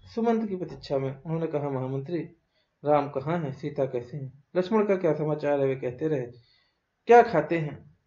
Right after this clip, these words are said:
सुमंत की आंखों में आंसू थे। उन्होंने एक एक कर महाराज के सभी प्रश्नों का उत्तर दिया। सुमंत को पता था कि दशरथ इन चार, उन उत्तरों से संतोष नहीं होगा। महाराज की बेचैनी बनी रही,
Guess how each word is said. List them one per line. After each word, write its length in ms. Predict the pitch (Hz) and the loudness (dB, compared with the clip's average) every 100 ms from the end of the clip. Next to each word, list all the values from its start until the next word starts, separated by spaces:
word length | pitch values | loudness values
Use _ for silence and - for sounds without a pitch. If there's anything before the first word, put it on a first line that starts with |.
| - | -2
सुमंत 280 | 202 214 202 | 0 0 0
की 100 | 196 | 0
आंखों 280 | 165 156 165 | 0 0 -2
में 140 | 160 | 0
आंसू 240 | 143 156 156 | 0 0 -4
थे। 120 | 135 - - _ _ _ _ _ 220 | -6 -8 -18 _ _ _ _ _ 0
उन्होंने 260 | 247 262 | 2 2
एक 380 | 214 196 214 208 | 6 8 8 6
एक 180 | 190 190 | 2 4
कर 100 | 185 | 2
महाराज 360 | 170 165 170 | 4 4 4
के 80 | 170 | 0
सभी 260 | - 202 208 | -2 0 0
प्रश्नों 300 | 160 160 147 | -2 -4 -2
का 120 | 143 | -2
उत्तर 240 | 123 - | -2 -4
दिया। 240 | 156 185 - - _ _ _ _ _ _ _ - _ | -4 -4 -6 -10 _ _ _ _ _ _ _ -20 _
सुमंत 360 | 220 233 233 | 4 4 4
को 120 | 226 226 | 2 4
पता 280 | 170 180 | 6 4
था 480 | 196 190 - - - _ _ _ _ _ _ _ | 4 2 0 -4 -20 _ _ _ _ _ _ _
कि 60 | 226 | 0
दशरथ 340 | 214 220 220 | 2 2 2
इन 100 | 220 | 2
चार, 460 | 202 185 185 185 - - _ _ _ | 2 6 6 4 -6 -20 _ _ _
उन 100 | 202 | -4
उत्तरों 400 | 202 180 - 175 | -2 -4 0 0
से 120 | 175 165 | 0 -2
संतोष 400 | 156 151 160 156 | -4 0 -2 -2
नहीं 240 | 139 170 | -4 -4
होगा। 380 | 147 - - - _ _ _ _ _ | -4 -6 -10 -14 _ _ _ _ _
महाराज 300 | 208 220 233 | 6 8 8
की 100 | 226 | 6
बेचैनी 400 | 180 160 160 156 | 2 4 4 4
बनी 240 | 131 127 151 | 2 0 0
रही, 400 | 175 151 - | 0 -2 -6